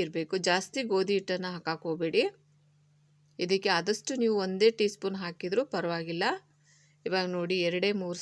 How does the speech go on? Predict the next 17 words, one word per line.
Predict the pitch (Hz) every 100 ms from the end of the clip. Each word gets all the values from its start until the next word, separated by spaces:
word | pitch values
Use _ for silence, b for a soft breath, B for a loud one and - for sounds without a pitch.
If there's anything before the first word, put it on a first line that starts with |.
| -
ಸೆಕೆಂಡಿಗೆ | 170 170 165 180 175
ಎಷ್ಟು | - 170 175
ಬೇಗ | 170 170 170
ಬೇಗ | 165 160
ಆಗುತ್ತೆ | 165 160 - 165
ಅಂತ. | 165 240 302 B B B
ನಾವು | 185 180
ಎಕ್ಸ್ಟ್ರಾ | 170 - 214 220
ಪ್ಲೇಟಲ್ಲಿ | 185 180 185 175 185
ನಾವು | 170 170
ಈ | 160
ಥರ | 175 175
ಮಾಡಿ | 165 165
ಇಟ್ಕೊಂಡ್ಬಿಟ್ರೆ | 170 170 170 165 - 208
ಬೇಗ | 175 170 175 170
ಬೇಗ | 170 240 233
ಮಾಡ್ಕೋಬೋದು. | 160 - 165 170 165 214